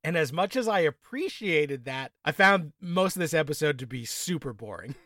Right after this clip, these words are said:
So I'm not gonna lie, I wasn't that invested, and I didn't actually care, which is a shame because the, uh, the beginning is really well done and creepy. But then as we start investigating the hospital connection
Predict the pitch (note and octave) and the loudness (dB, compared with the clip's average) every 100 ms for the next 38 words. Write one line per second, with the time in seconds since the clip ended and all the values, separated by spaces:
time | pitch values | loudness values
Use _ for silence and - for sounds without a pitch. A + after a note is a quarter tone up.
0 | _ - F3+ E3 E3+ G3+ G3 G#3 G3+ E3+ | _ 0 6 6 8 6 8 6 4 6
1 | E3 D#3 D#3 C3 C#3 D3+ G3 G#3 G#3 - | 6 6 0 -4 -4 2 2 2 -2 -6
2 | D3+ F3 F3 E3+ D#3 D#3+ D#3 - D3+ C#3+ | -2 2 2 0 0 0 0 0 -2 -2
3 | _ _ _ - D3 C#3+ B2+ A#2 F3+ A3 | _ _ _ -8 -2 -2 -4 -4 2 6
4 | A3 F3+ D#3+ F#3+ F#3 - D#3+ D3+ - G3 | 6 4 0 -2 -2 -4 -6 -6 -6 -2
5 | F#3 D#3+ D3 B2+ _ _ _ - E3+ A3 | 2 4 4 0 _ _ _ -4 0 4
6 | A3+ G#3 - D4 C4 F#3+ G3 E3+ F3+ F3 | 4 4 6 4 4 0 0 0 0 0
7 | D#3 - E3+ D#3+ C#3+ G#3+ D4+ G#3 D#3+ D#3+ | -2 -4 -4 -4 -4 0 2 2 -2 -8
8 | _ _ _ - E3 C3+ D#3 A3+ G#3+ F#3+ | _ _ _ -8 -6 -2 6 6 6 4
9 | F#3 E3 F3 E3+ D#3 - B3 A#3+ D#3 B2+ | 4 4 2 0 -2 -4 -4 -4 -4 -6
10 | - _ - E3 G#3+ A3+ A3 F#3 F#3+ - | -10 _ -2 2 4 4 2 0 -6 0
11 | F#3+ F3+ _ D#3+ F3 F#3+ - F3 F3+ F3 | 0 0 _ -6 2 2 0 -6 -4 -2
12 | E3 E3+ F3+ F3 F3+ F3 - E3+ E3+ D#3+ | -2 0 0 0 -2 -2 -2 -2 -2 -2
13 | - E3+ D3+ | -4 -4 -6